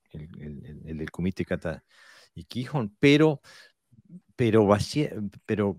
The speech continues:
entre-, en-, entrelazado con, con, o presentado de una forma que sea divertido, que, y lo que siempre ando, intento hacer es dar un contexto,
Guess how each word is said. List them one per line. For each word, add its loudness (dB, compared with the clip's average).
entre-, 0
en-, 0
entrelazado 2
con, -8
con, -6
o -8
presentado 2
de -2
una -6
forma -8
que -4
sea -2
divertido, 0
que, -16
y -10
lo -4
que -6
siempre -4
ando, -2
intento -6
hacer -8
es -6
dar -6
un -10
contexto, -8